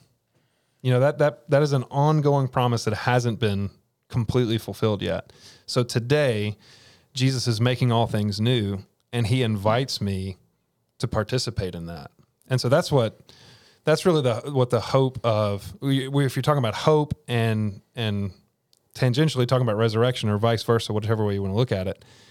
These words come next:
that is, that's where it lies for me, is that one day it'll be fully and finally realized. But even today, Jesus invites me to participate in this, 'cause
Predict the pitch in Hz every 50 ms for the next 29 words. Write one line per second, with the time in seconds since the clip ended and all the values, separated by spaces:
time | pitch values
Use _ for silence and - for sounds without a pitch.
0 | - - _ _ _ _ - 110 104 117 127 139 156 160 - - 139 131 123 120
1 | 117 107 - - - - - - _ _ _ _ _ _ _ _ _ - 120 139
2 | 139 - - 127 131 131 123 120 104 120 110 113 120 120 117 - - - 98 95
3 | 98 98 95 95 - _ _ _ _ _ _ _ _ _ _ _ _ _ _ _
4 | 147 135 131 123 113 113 113 123 117 110 113 110 - - - - - _ _ _
5 | _ - 107 117 135 156 175 185 180 165 147 139 127 127 131 139 135 - _ _
6 | _ _ _ _ _ _ _ _ _ _ _ - 127 120 113 117 107 - - 131
7 | 131 135 131 123 117 - 123 123 123 117 113 110 107 113 117 107 98 98 95 95
8 | 95 - - - - - _ - 123 120 143 175 185 180 180 156 - 143 131 143
9 | 135 113 104 98 104 120 123 117 107 117 123 113 113 113 113 110 - 113 107 107
10 | - - - 104 - 135 - - - 110 104 98 95 95 92 90 - - - 120
11 | 110 104